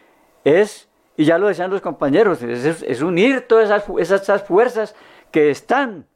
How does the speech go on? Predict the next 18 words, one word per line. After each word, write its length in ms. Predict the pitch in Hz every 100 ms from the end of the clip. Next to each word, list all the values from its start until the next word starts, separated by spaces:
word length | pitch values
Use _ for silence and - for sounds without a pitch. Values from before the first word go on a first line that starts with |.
| _ _ _ _ _ _
por 160 | 139 135
no 180 | 147 175
solamente 1080 | 220 214 214 214 208 - 220 214 196 180 170
contemplar 480 | 185 - 151 170 185
la 100 | 202
realidad, 500 | 180 156 147 143 139
sino 280 | 190 180 151
de 200 | 156 185
transformarla. 880 | 151 135 - 107 123 202 190 123 - _ _ _ 127
Entonces, 480 | 123 147 143 190 -
es 160 | 151
a, 120 | 190 190 - 156 -
a 80 | 147
lo 160 | 139
que 120 | 160
llamamos 600 | 131 123 131 220 240 226
desde 240 | 190 160 170
este, 180 | -